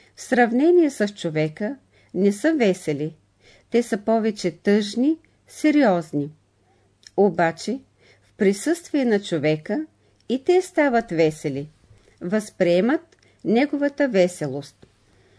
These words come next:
Като се изучава, човек по естествен път се запознава с влиянието на планетите върху себе си. Той забелязва, че влиянието на Марс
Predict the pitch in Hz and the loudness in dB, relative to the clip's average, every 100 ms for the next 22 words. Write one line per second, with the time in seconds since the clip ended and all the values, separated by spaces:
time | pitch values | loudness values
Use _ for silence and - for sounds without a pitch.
0 | _ _ _ _ _ - 311 262 240 202 | _ _ _ _ _ -2 -2 -2 0 2
1 | 185 160 156 - 156 165 190 285 _ _ | 2 0 -6 -2 -2 -2 -4 -6 _ _
2 | _ _ _ _ - 254 302 320 - 226 | _ _ _ _ -4 0 0 0 0 0
3 | 208 - 220 262 - 311 302 - 208 214 | 0 -2 -2 -2 0 2 2 0 -2 -4
4 | _ _ _ _ - 277 262 214 175 165 | _ _ _ _ -4 -2 -2 -2 -2 -2
5 | 151 175 185 240 285 _ _ - - 175 | 2 2 2 -2 -6 _ _ -16 -4 2
6 | 185 208 262 262 233 226 214 185 180 202 | 4 4 2 0 -2 -2 0 0 4 2
7 | 240 262 269 247 254 247 - 208 160 156 | 2 -4 -4 -2 -2 -6 -2 0 0 -4
8 | - 147 - _ _ _ _ _ _ _ | -10 -12 -14 _ _ _ _ _ _ _
9 | _ _ 220 208 233 - 185 208 202 214 | _ _ 2 2 2 -6 -4 -2 0 2
10 | 233 269 262 160 160 - _ _ - - | 2 0 -2 -8 -10 -10 _ _ -8 -2
11 | 254 247 262 302 311 262 208 190 170 147 | 0 2 2 4 4 2 0 0 2 2
12 | 151 214 - - | 0 -2 -8 -20